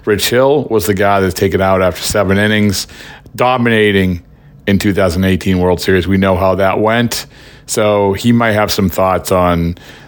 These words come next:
the Jose Berrios being taken out after just three. All right. All right. Well, there you go. Uh, there's a lot to pick through, including, like I said, Rich's big announcement, only here on Baseball Isn't Boring. You can hear it.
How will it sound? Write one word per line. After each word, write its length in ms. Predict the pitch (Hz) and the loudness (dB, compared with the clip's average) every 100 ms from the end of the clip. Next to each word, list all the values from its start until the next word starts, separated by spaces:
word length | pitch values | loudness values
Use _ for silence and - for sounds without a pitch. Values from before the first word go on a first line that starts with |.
| - | -6
the 100 | 101 | -4
Jose 320 | 98 101 98 92 | 0 0 0 0
Berrios 840 | 95 98 95 90 85 - - - - - - - - - - - | 0 0 2 2 0 -4 -6 -10 -16 -20 -20 -20 -20 -20 -16 -4
being 240 | 110 98 | 0 0
taken 320 | 85 101 92 | 0 0 2
out 200 | 90 87 | 0 0
after 300 | 85 80 - | 0 -2 -4
just 340 | 85 87 80 - | -4 -2 -4 -6
three. 360 | - - - - - - 139 | -4 -4 -4 -8 -20 -6 -2
All 80 | 156 151 | 0 0
right. 120 | 143 - - - | -2 -8 -16 -4
All 60 | 123 | 0
right. 200 | 131 123 | 0 0
Well, 180 | 113 110 | 0 2
there 200 | 113 120 | 2 2
you 160 | 117 | 2
go. 400 | 110 104 101 110 - | 2 2 0 -4 -6
Uh, 320 | 113 113 107 | -2 0 0
there's 380 | 101 104 107 107 | -4 -6 -2 0
a 40 | 107 | 0
lot 200 | 110 107 | -2 -4
to 60 | - | -4
pick 240 | 107 98 | -4 -4
through, 360 | - 104 104 101 | -2 0 2 2
including, 420 | 95 - 117 104 | 0 0 0 2
like 160 | 98 98 | 0 0
I 40 | |
said, 440 | - 104 98 92 - - - - - - | -2 0 0 -2 -6 -16 -18 -20 -20 -8
Rich's 420 | 127 156 - 151 | -2 -2 0 0
big 280 | 92 160 160 | 0 -2 0
announcement, 520 | 156 127 98 - 87 | 0 0 -2 -6 -6
only 280 | 95 135 135 | -2 2 2
here 380 | 110 123 131 120 | 2 2 2 2
on 140 | 95 | 0
Baseball 420 | 92 101 - 95 90 | -2 -2 -2 -4 -4
Isn't 220 | 90 95 | -4 -2
Boring. 360 | 117 123 117 87 | 0 2 0 -2
You 60 | |
can 140 | 92 90 | -6 -2
hear 300 | 120 143 139 | 2 2 2
it. 260 | 131 - | 0 -6